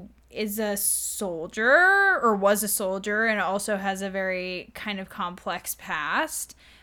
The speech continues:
Um, and it's a book that, honestly, it's one of the first books that I ever read in school that made me say, "Holy crap, like, that was really good." Um, so, yeah,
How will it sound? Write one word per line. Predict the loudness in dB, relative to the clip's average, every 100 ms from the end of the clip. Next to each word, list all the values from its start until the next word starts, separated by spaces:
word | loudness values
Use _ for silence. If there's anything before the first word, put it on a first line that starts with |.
| _ 0
Um, | 2 4 4 2 -2 -6 -4
and | 0 2
it's | 2 0
a |
book | 2 2 2 -2
that, | -2 -2 _
honestly, | 6 6 4 0
it's | 0
one | -2
of |
the | -2
first | -2 -2 -2 -4
books | -4 -4 -4 -2
that | 2
I | 4
ever | 4 2 2
read | 0
in | 0
school | -2 -4 -4 -4 -2
that | -2
made | -4 -4
me | -4
say, | -4 -4 -4 -2 -4 -6 -12
"Holy | -8 -4 -2
crap, | -4 -2 0 0 -6 -12
like, | -12 -12 _ 0
that | 2 2
was | 0
really | -4 -4 -4 -6
good." | -4 -4 -4 -10 -8
Um, | -4 -4 -6 -10 -18 _ _ _ -14 -8
so, | -2 2 2
yeah, | 0 -4